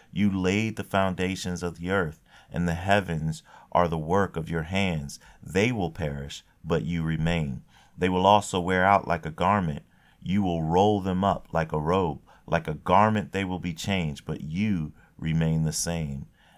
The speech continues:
and your years will never end." To which of the angels did God ever say, "Sit at my right hand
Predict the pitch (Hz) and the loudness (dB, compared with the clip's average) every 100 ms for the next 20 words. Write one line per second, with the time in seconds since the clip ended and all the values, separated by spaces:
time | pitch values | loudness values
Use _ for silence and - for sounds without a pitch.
0 | _ 82 85 85 95 98 104 98 90 98 | _ -2 -2 0 0 2 0 -2 -4 -2
1 | 101 82 67 67 73 - _ - 73 76 | 0 0 -4 -8 -12 -16 _ -10 -4 -2
2 | 76 73 76 - 80 71 67 - _ _ | -2 -2 -6 -4 -2 -2 -6 -14 _ _
3 | _ - 90 101 107 92 90 95 101 90 | _ -8 -2 0 0 -2 0 0 0 -2
4 | 85 78 85 78 90 87 87 80 - 90 | -6 -4 -4 2 4 4 2 -2 -2 -2
5 | 80 - 95 92 85 87 87 85 87 80 | -2 -4 -2 0 -2 0 -2 2 0 0
6 | 95 101 95 73 53 | -2 -2 0 -4 -10